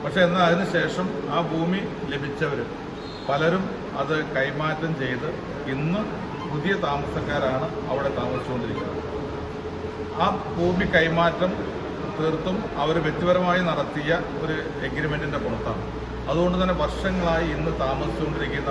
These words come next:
പത്തും പതിനഞ്ചും വർഷങ്ങളായി താമസിച്ചുകൊണ്ടിരിക്കുന്ന കുടുംബങ്ങൾക്ക് അവർക്ക് സ്വന്തമായ അവർ ഉണ്ടാക്കിയ വീടാണെങ്കിൽ പോലും ആ ഭൂമിയിലോ വീട്ടിലോ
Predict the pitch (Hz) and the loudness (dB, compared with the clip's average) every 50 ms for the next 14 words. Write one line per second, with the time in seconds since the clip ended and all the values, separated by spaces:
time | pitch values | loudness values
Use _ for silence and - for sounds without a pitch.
0 | - 127 127 - - 170 160 - 139 135 - 151 160 170 - 180 180 185 - - | 0 0 0 0 0 -2 0 0 0 0 0 0 0 0 0 0 0 -2 -2 -4
1 | - - - - - - - 139 143 139 - - 151 147 147 143 143 143 139 - | -4 -4 -4 -4 -6 -4 0 0 0 0 2 0 0 0 2 2 2 2 2 2
2 | 131 123 127 131 135 131 - 147 139 139 - - - 107 120 123 - 135 - - | 0 -2 0 -2 -2 -2 -2 -2 -2 -2 -2 -2 -4 -2 -2 -2 -2 -2 -2 -2
3 | 123 113 113 123 131 131 131 135 127 - - 135 139 - - - - - - - | -2 -2 -2 0 0 0 0 0 0 -2 -2 -2 -4 -4 -4 -6 -8 -8 -8 -8
4 | - - - 127 139 147 156 147 175 165 156 143 143 156 165 165 165 165 165 165 | -8 -4 -2 0 0 0 0 0 0 0 0 0 0 0 2 4 4 4 4 4
5 | 170 170 - - 156 139 143 143 165 165 156 156 156 - 139 139 147 147 143 143 | 4 2 0 -2 -2 0 2 2 2 2 2 0 -4 -4 -2 0 2 2 2 2
6 | 147 147 127 139 135 135 147 143 131 135 135 135 127 120 - 127 127 123 135 151 | 0 -2 0 -2 0 0 2 2 2 0 0 -2 -2 -2 -2 -2 -2 -2 -2 -2
7 | - - - - - - - - - 135 156 170 175 165 143 139 143 147 147 151 | -4 -4 -4 -4 -6 -6 -4 -4 0 2 4 4 2 2 0 -2 -2 -2 0 0
8 | 151 151 156 151 143 135 135 135 135 - 107 - 127 127 | 0 2 2 0 0 0 -2 -2 -2 -2 -2 0 0 0